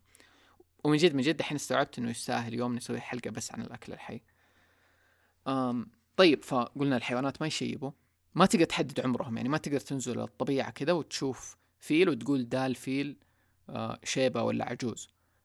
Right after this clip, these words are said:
غالبًا ما حتقدر تميز في الطبيعة، آم، لأنه أول ما إنه يكبر وياخد حجمه الكامل الحيوان، خلاص حيكون شكله نفس الشكل. آم، وحتى حركته وطاقته ممكن تكون نفسها،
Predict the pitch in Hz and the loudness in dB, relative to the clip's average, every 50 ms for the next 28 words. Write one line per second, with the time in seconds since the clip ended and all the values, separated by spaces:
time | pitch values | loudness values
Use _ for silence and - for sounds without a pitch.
0 | _ - 135 147 170 190 156 139 127 143 - - - - 123 - 113 110 - - | _ 4 8 8 8 8 6 2 0 0 -2 -4 -4 -6 -6 -4 -6 -8 -8 -8
1 | - 120 117 107 - 110 - - - - _ - - 120 117 101 101 113 - _ | -6 -6 -6 -6 -8 -10 -12 -14 -16 -14 _ -8 -6 -6 -6 -6 -8 -10 -14 _
2 | _ _ _ _ _ _ _ _ _ _ - 117 113 113 113 117 117 - - _ | _ _ _ _ _ _ _ _ _ _ -8 -6 -6 -4 -6 -6 -6 -8 -10 _
3 | _ - 123 120 123 131 139 143 143 139 135 - - _ _ _ _ 147 160 160 | _ -4 -2 0 0 2 2 2 2 0 0 -2 -4 _ _ _ _ 6 8 8
4 | 165 143 131 131 120 120 120 120 120 127 - - - 151 175 180 131 120 120 - | 8 6 6 4 2 2 2 2 2 0 -2 -4 0 0 0 2 2 0 -2 -4
5 | - 127 - - - 120 - 120 113 110 - - 123 117 117 117 110 107 - - | -6 -12 -10 -10 -10 -8 -6 -8 -8 -8 -8 -8 -6 -6 -6 -6 -8 -10 -12 -12
6 | - 120 117 - 123 123 143 208 - - _ _ _ _ _ _ _ - 190 175 | -10 -8 -6 -4 -2 -2 -2 -4 -4 -8 _ _ _ _ _ _ _ 6 8 8
7 | 147 - - - 135 127 - - 170 160 147 127 - _ _ - - - 175 175 | 8 6 2 -4 -6 -6 -4 -2 -4 -2 -2 -4 -6 _ _ -12 -4 -4 -4 -4
8 | - - - 220 202 170 165 - - 127 - - 120 - - - - - _ _ | -2 0 0 0 0 0 -4 -4 -6 -6 -6 -6 -6 -8 -8 -10 -14 -14 _ _
9 | _ _ _ _ _ _ _ _ - 113 117 113 113 110 107 110 110 110 120 - | _ _ _ _ _ _ _ _ -8 -6 -4 -2 -2 -2 -4 -4 -6 -8 -8 -8
10 | - - - 76 - - _ _ _ _ _ _ _ 127 - - 156 - - _ | -10 -10 -12 -12 -16 -20 _ _ _ _ _ _ _ -8 0 0 0 -2 -2 _
11 | - 147 123 113 110 110 110 107 - - - _ _ _ - - 117 113 117 - | -2 0 0 0 0 -2 -4 -6 -8 -10 -16 _ _ _ -4 -2 0 0 0 -2
12 | 143 131 - 143 123 - 123 135 - - 151 - 190 165 - - 143 131 - - | -4 -2 0 0 2 4 2 2 2 0 -2 -2 -2 -4 -4 -6 -8 -8 -6 -4
13 | - 127 123 120 - - - 107 110 | -4 -2 -2 -4 -4 -8 -10 -10 -12